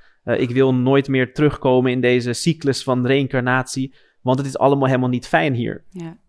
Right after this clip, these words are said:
Speaker 2: ja. Ja, terwijl eigenlijk dus ook wat je zegt, ja, je, jij hebt een moment gehad, eh, ik, de woorden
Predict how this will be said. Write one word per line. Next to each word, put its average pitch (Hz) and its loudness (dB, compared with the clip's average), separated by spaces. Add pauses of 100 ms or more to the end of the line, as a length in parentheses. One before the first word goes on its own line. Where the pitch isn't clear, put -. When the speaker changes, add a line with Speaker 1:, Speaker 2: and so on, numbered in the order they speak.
Speaker 2:
ja. 170 -10 (600)
Ja, 175 -8
terwijl 170 -10
eigenlijk 180 -8
dus 175 -10 (120)
ook 180 -6
wat 180 -14
je 170 -16
zegt, 175 -10 (500)
ja, 175 -8
je, 170 -2
jij 170 -6
hebt - -12
een 170 -6
moment 165 -4
gehad, - -14
eh, 170 -10
ik, - -12 (420)
de 156 -14
woorden 170 -4